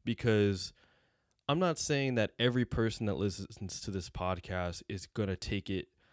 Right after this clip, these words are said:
overboard, and every time they run into somebody wearing a certain brand, they're gonna start asking questions. But the goal of this podcast is to get people to question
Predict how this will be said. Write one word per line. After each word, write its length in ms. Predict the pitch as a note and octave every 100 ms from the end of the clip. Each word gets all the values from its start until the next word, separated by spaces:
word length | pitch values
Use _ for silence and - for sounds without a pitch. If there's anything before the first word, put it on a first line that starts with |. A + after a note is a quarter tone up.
| _ _ -
overboard, 720 | G#2+ G2 E2+ F#2+ F#2+ F#2 F2+ -
and 420 | F#2+ F2+ F2 E2+ - _ _
every 200 | G#2 G#2
time 260 | G2+ G#2+ G2
they 100 | G2
run 280 | F#2 G2 F#2+
into 360 | F2 F#2+ - F#2+
somebody 440 | - F#2+ F#2 F#2
wearing 300 | F2+ F#2 F#2
a 40 |
certain 340 | E2+ - E2+ E2
brand, 400 | F2+ F2+ F2+ E2+
they're 80 | F2
gonna 160 | F2
start 260 | F2 F2+ -
asking 440 | E2+ E2 - E2+
questions. 760 | D#2 G#2+ G#2+ - E2+ D#2+ D#2+ - - - -
But 160 | A#2+ A2
the 100 | A#2+
goal 360 | A2 B2 D3 C#3
of 120 | G#2+
this 200 | G#2 -
podcast 720 | - G#2+ A#2 - G#2 F#2 - -
is 260 | C3+ D3+ -
to 100 | G#2
get 240 | G#2 -
people 540 | - F#2 E2+ E2+ E2 - _ _ _
to 160 | - A#2
question 800 | - G#2+ F#2 - G2 F2+ F2